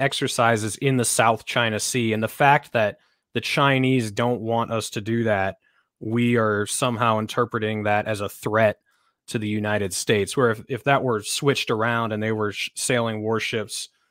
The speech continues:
you know, between Cuba and Florida or through the Gulf of Mexico <laughs> or something, and we said, "Hey, knock it off," everyone would be totally on board with it. And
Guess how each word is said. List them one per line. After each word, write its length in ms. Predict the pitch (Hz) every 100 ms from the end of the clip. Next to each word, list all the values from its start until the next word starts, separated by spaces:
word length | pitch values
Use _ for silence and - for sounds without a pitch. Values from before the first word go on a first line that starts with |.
| -
you 60 | 120
know, 140 | 104
between 380 | 101 - 123 104
Cuba 420 | - 127 117 117
and 140 | 107 104
Florida 680 | - 107 113 104 101 101 - _ _ -
or 100 | 101
through 160 | 117 104
the 80 |
Gulf 280 | 98 117 113
of 80 | 104
Mexico 580 | 107 110 - - - 202
<laughs> 40 | 247
or 60 |
something, 420 | - 180 139 135
and 80 | 117
we 80 | 117
said, 220 | - 120
"Hey, 360 | 123 165 135 123 - - -
knock 300 | 127 135 127
it 80 | 120
off," 360 | 135 113 -
everyone 300 | 123 127 120
would 100 | 117 107
be 80 |
totally 320 | 110 120 113 110
on 100 | 110
board 220 | 139 127
with 100 | 110
it. 100 | 110
And 280 | 139 131